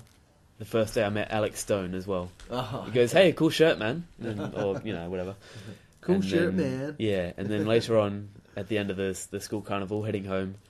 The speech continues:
Speaker 1: I walked past, um, a friend of Josh and Luke's, and they were hanging out the front, and they, they mentioned a comment about my shirt as well.
Speaker 2: Yeah.
Speaker 1: And so I stopped and started talking to him, blah, blah, blah. And, yeah, that's basically how I met them.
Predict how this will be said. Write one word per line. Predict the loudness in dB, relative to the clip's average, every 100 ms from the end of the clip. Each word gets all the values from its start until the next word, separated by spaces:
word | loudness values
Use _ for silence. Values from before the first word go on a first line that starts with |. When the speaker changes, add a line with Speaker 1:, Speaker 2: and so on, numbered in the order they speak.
| _ _ _ -6
Speaker 1:
I | -4
walked | 0 -2 -4
past, | -2 0 0 -6 -6
um, | -4 -2 -4 -4 -8 -10 -14 -10
a | -10
friend | -6 -4 -2
of | -4 -4 -4
Josh | -4 -4
and | 0
Luke's, | 2 2 -4 -10
and | -6 -4
they |
were | -2
hanging | -2 -4 -4
out | -6
the |
front, | -6 -6 -6 -10 -20 -20 -20 -20 _ _ -6
and | -4 -2
they, | -2 0 -2 -6 -12 -18 _ -4
they | 0 0
mentioned | 0 -4 -4 -6
a |
comment | -4 -2 -2
about | -2 -2
my | -4
shirt | -6 -4
as | -2 2
well. | 2 2 -6 _ _ -8
Speaker 2:
Yeah. | -4
Speaker 1:
And | -2 -4
so | -4 -2
I | -2
stopped | 0 -2 -2
and | -8
started | -4 -4 -2
talking | -2 -2 -2
to | -2 -2
him, | -2
blah, | -2
blah, | -2 -2
blah. | -2 -4 -6 -14 _ _ _ _ -8
And, | -4 -2 -2 -2
yeah, | -2 -2
that's | -4
basically | -6 -6 -4
how | -2 -2
I |
met | -4 -6
them. | -10 -12